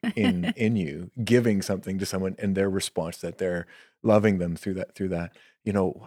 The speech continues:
Speaker 1: what, what it made me think, guys, like, what, what, how much joy does it give God to see us celebrating and enjoying this most powerful, beautiful gift in all,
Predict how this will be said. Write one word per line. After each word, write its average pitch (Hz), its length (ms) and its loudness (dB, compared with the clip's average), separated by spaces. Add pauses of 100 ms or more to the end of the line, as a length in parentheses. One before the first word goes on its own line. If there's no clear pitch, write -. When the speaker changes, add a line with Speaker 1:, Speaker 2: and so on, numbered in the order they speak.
Speaker 1:
what, - 20 -20
what 139 200 -12 (160)
it - 80 -10
made 160 120 0
me 175 80 0
think, 101 420 -4
guys, 92 260 -4
like, 92 160 -6
what, 98 260 -6
what, 135 240 -8 (640)
how 175 120 2
much 151 440 -2 (560)
joy 113 680 0 (200)
does 101 140 2
it 101 120 -2
give 92 360 -2
God 101 540 -4 (760)
to 104 200 0
see 101 320 0
us 104 400 -4 (140)
celebrating 90 1000 0
and 104 120 -2
enjoying 92 680 -4 (560)
this 98 200 -2 (460)
most - 560 -4 (640)
powerful, 113 500 2
beautiful 101 380 -2
gift 98 300 -4
in 95 100 -2
all, 92 200 -2